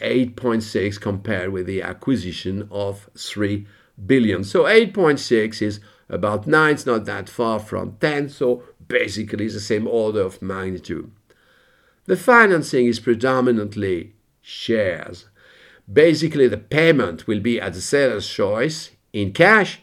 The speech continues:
thirty euros per share, or in shares. In shares, it means that there is a conversion rate. So for each and every Majorel share,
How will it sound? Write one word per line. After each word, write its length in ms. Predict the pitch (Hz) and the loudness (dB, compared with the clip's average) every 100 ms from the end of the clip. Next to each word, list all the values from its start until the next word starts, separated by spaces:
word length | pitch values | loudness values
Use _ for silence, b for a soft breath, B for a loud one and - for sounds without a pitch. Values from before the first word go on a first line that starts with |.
| - | -20
thirty 520 | - 107 98 95 92 | -8 -2 -2 -2 -2
euros 600 | 104 113 110 98 87 87 | 4 4 4 2 -2 -8
per 80 | - | -14
share, 340 | - 240 247 | 0 4 4
or 220 | 151 190 190 | 4 4 4
in 80 | |
shares. 580 | 160 - 208 170 98 90 - _ b b b b b | 4 2 2 0 -4 -10 -18 _ b b b b b
In 140 | 92 | -6
shares, 420 | 90 117 135 156 117 | 0 4 6 4 0
it 100 | 113 | 0
means 200 | 117 107 | 0 0
that 180 | 101 | -4
there 200 | 104 104 | 0 0
is 140 | 107 98 | 0 -4
a 60 | |
conversion 680 | - 92 85 123 123 101 95 | -6 -6 0 0 0 -4 -6
rate. 440 | 107 120 101 87 82 | -4 -4 -4 -8 -4
So 240 | 117 110 | 2 2
for 280 | 107 113 113 | 2 0 0
each 320 | 165 170 156 | 0 -2 -4
and 100 | - | -4
every 240 | 101 95 101 | -4 -4 -4
Majorel 540 | 104 120 110 92 90 | -4 -4 -4 -6 -8
share, 560 | - 127 123 95 90 | -4 0 0 -2 -8